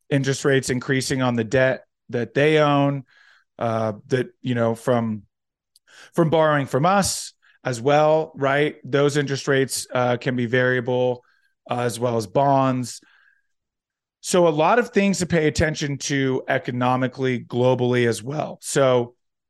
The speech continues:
um, one thing I'm gonna do for next week is get more global economic data. I'm a little bit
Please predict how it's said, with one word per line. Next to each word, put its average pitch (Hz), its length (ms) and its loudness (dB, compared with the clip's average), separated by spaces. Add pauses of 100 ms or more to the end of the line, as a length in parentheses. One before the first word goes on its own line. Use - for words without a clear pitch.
(1080)
um, 127 380 0
one 165 200 2
thing 180 160 0
I'm 160 80 2
gonna 147 160 2
do 139 260 0
for 131 140 -2
next 127 320 -2
week 127 300 -4
is 120 640 -2 (140)
get - 280 -2
more 127 520 2
global 127 420 0
economic 151 500 -2
data. 165 480 0 (880)
I'm 120 300 -2 (480)
a 135 40 0
little 143 460 2
bit 131 500 0